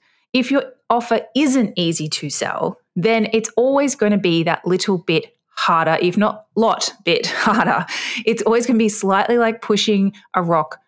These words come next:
up a hill. So, and I know that is, like, I know everyone knows this. I'm not telling you anything new, right? But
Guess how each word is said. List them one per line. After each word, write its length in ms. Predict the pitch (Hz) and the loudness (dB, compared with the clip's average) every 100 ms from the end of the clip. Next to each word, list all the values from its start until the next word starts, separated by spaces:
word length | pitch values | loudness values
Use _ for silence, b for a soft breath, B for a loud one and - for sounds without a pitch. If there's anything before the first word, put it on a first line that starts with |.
| _ | _
up 140 | 156 160 | -4 -4
a 40 | |
hill. 480 | 156 - 208 - - B B B | -6 -2 0 -2 -6 B B B
So, 840 | - - 226 208 202 196 196 196 - _ _ _ _ _ _ _ _ _ | -4 0 2 2 2 2 2 0 -2 _ _ _ _ _ _ _ _ _
and 100 | 220 | 0
I 100 | 214 | 2
know 480 | 220 226 240 277 302 | 4 4 4 4 2
that 200 | 233 202 | 2 2
is, 340 | 190 175 - - _ _ _ _ | 2 0 -4 -8 _ _ _ _
like, 180 | 208 196 | -4 0
I 60 | 226 | 2
know 120 | 269 | 2
everyone 280 | 226 196 180 | 2 2 2
knows 220 | 269 247 | 2 2
this. 160 | - 196 | 0 2
I'm 100 | 190 | 0
not 140 | - | 0
telling 320 | - 208 202 | 0 2 2
you 120 | 180 | 2
anything 600 | 165 156 165 156 151 156 - _ | 2 0 0 -2 -2 -6 -10 _
new, 460 | 185 196 285 202 143 | 0 2 2 2 0
right? 380 | 151 165 185 - | 0 0 -2 -2
But 220 | 196 185 | -2 -2